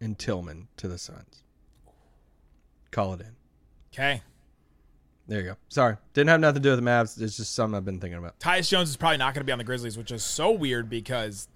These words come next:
Speaker 2: Ja's gonna miss a bunch of games. I don't
Speaker 1: Yeah.
Speaker 2: understand that at all. I don't understand that rumor at all. Let's talk
Speaker 1: Yeah.
Speaker 2: about the Mavs and Hawks. So Jake Fisher, friend of the pod, reported recently the Mavericks are considering options to move down from ten, in-, including the middle of the first round.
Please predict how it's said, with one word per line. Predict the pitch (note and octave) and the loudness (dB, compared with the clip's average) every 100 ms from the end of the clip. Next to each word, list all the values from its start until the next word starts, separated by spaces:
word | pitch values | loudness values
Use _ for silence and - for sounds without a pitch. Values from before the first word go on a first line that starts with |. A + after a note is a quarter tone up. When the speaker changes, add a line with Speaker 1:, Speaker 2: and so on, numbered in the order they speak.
| _ _ _ _ _ A#2 | _ _ _ _ _ -10
Speaker 2:
Ja's | A#2+ A#2+ A2 | -4 -4 -4
gonna | A#2 | -10
miss | A2 | -10
a | G#2+ | -12
bunch | G#2+ | -14
of | - | -14
games. | F2 C#2+ - - _ _ _ _ _ _ _ _ _ | -18 -16 -18 -20 _ _ _ _ _ _ _ _ _
I | C3+ | -4
don't | D#3 | -2
Speaker 1:
Yeah. | |
Speaker 2:
understand | A#2 - B2+ A2 | -2 -2 -6 -6
that | G2+ | -8
at | F#2 | -8
all. | - | -10
I | A#2 | -6
don't | C#3 | -4
understand | B2+ A2+ G2+ | -4 -8 -10
that | F#2+ | -10
rumor | G2 E2+ D2+ - | -10 -12 -14 -18
at | |
all. | D#2+ _ _ _ _ _ _ _ _ _ _ _ _ _ _ - | -20 _ _ _ _ _ _ _ _ _ _ _ _ _ _ -4
Let's | F3 B3+ | 0 4
talk | C4+ | 4
Speaker 1:
Yeah. | A#3 | 4
Speaker 2:
about | G3+ F3+ | 4 2
the | |
Mavs | F3 E3+ E3 | 2 2 0
and | D#3 D3 | -2 -4
Hawks. | A#2 B2+ F2+ - | 0 -2 -2 -8
So | - D#3+ D3+ C#3+ _ _ _ _ - | -2 0 0 -2 _ _ _ _ -2
Jake | A#3 B3+ | 0 2
Fisher, | G#3+ - C3 | 2 2 -4
friend | G2+ D3+ | -2 -2
of | C#3 | -2
the | |
pod, | C3 C3+ C#3+ | -2 0 0
reported | C3 D#3 C#3+ | -2 -2 0
recently | C#3+ C#3+ C#3+ | -2 -2 -4
the | |
Mavericks | C3 D3+ E3+ D#3+ | 0 2 2 -4
are | |
considering | C#3+ C3+ D#3+ C#3+ | -6 -2 0 0
options | C#3+ D#3+ E3 | 0 -2 -6
to | C3+ | -4
move | D3 D3 | -2 0
down | C#3+ | 0
from | B2+ A#2 | 0 -6
ten, | D#3 F#3 G#3 - | 0 0 0 -4
in-, | D#3+ E3 | -8 -6
including | D3+ - E3+ D#3+ | -8 -4 -4 -4
the | C3 | -4
middle | C#3+ F#3 F#3 | 0 0 0
of | |
the | D#3 | -2
first | D#3 D#3+ - | -2 -4 0
round. | D#3 F3 G#3 | 2 2 0